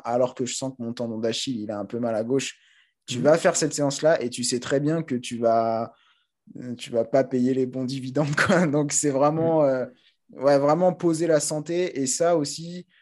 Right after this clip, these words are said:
Speaker 1: et ça va venir avec un dernier conse-, un, un autre conseil qui, euh, qui pour moi est de au moins se faire guider ou au moins avoir, euh, avoir un avis, pas forcément se faire entraîner parce que je sais que tout le monde peut, peut pas se le permettre,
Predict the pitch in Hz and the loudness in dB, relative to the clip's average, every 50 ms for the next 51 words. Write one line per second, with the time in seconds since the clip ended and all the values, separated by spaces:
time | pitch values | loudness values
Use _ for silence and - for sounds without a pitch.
0 | _ _ - 117 113 143 127 131 135 135 143 147 143 139 135 135 123 147 131 127 | _ _ -10 -4 0 2 4 4 4 4 4 2 2 2 2 0 -2 -2 -2 0
1 | 131 127 131 135 131 135 - 135 135 - - - 151 - - 127 127 127 123 123 | 0 0 0 0 -4 -4 -4 -6 -6 -6 -6 -8 -8 -8 -8 -6 -4 -4 -2 -4
2 | 117 - 117 120 123 147 160 156 156 - 156 160 156 156 - 175 170 170 165 156 | -4 -4 -4 -2 0 0 0 0 0 -2 -2 -2 -2 0 4 4 6 6 4 2
3 | 131 - _ _ _ _ _ _ _ _ _ - - - - - - - 135 135 | -4 -6 _ _ _ _ _ _ _ _ _ -20 -20 -20 -20 -20 -20 -16 -10 -4
4 | 135 135 135 127 123 120 123 120 120 117 - - 123 - - 143 135 147 151 156 | 0 2 4 6 6 6 4 2 0 -2 -6 -14 -12 -6 -4 -2 0 2 2 4
5 | 160 156 147 151 156 147 135 127 123 123 120 120 120 120 117 113 - 131 139 147 | 6 6 6 6 4 2 0 -4 -4 -4 -2 -2 -2 -2 -4 -4 -2 -2 0 0
6 | 160 170 175 - - - 143 135 135 135 135 135 139 139 143 160 175 170 143 131 | 2 0 0 0 -2 0 -2 -2 -2 -2 -6 -8 -6 0 2 4 6 6 6 4
7 | 127 127 131 143 156 160 156 143 135 127 135 139 139 135 123 120 117 113 117 117 | 4 2 0 0 0 0 2 0 0 0 0 0 0 0 -2 -2 -2 -2 -2 -2
8 | 113 113 113 113 - - 117 117 120 127 123 117 117 117 127 135 139 139 135 135 | -4 -6 -8 -12 -8 -6 -4 -2 0 0 2 2 0 -2 2 4 4 4 4 2
9 | 143 151 160 165 151 - _ _ _ - - 151 147 170 151 - - 165 165 160 | -2 -6 -6 -8 -12 -16 _ _ _ -2 -2 0 0 0 -2 0 0 0 0 0
10 | 156 - - 143 135 143 139 - - 156 165 180 175 151 135 120 - 135 120 120 | -2 0 0 2 2 2 2 0 -2 -4 -4 -4 -4 -4 -4 -4 -4 -4 -4 -4
11 | 120 120 - 143 139 143 - 120 123 127 127 127 123 123 120 113 113 113 110 101 | -4 -4 -4 -4 -6 -6 -6 -6 -4 -4 -4 -6 -6 -4 -4 -2 -2 -4 -4 -6
12 | - 113 92 - 117 117 110 107 - - 113 - 113 113 117 143 160 160 - - | -8 -8 -2 0 2 2 2 0 -2 -4 -4 -4 -4 -4 -2 -2 -4 -4 -6 -10
13 | - | -20